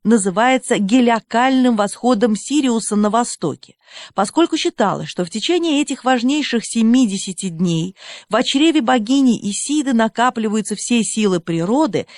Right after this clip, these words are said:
необходимые для возрождения Гора-царя, мы можем предположить, что начало этого периода знаменовало и начало путешествия Гора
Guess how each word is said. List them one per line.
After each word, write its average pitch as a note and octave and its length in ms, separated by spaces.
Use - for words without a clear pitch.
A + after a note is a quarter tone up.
необходимые G#3+ 800
для G3+ 400
возрождения G#3 1000
Гора-царя, G3+ 920
мы B3+ 300
можем B3 340
предположить, D4 580
что G3+ 460
начало A#3 600
этого G3 460
периода F#3 640
знаменовало A#3+ 680
и B3+ 160
начало B3+ 420
путешествия B3 920
Гора A3 500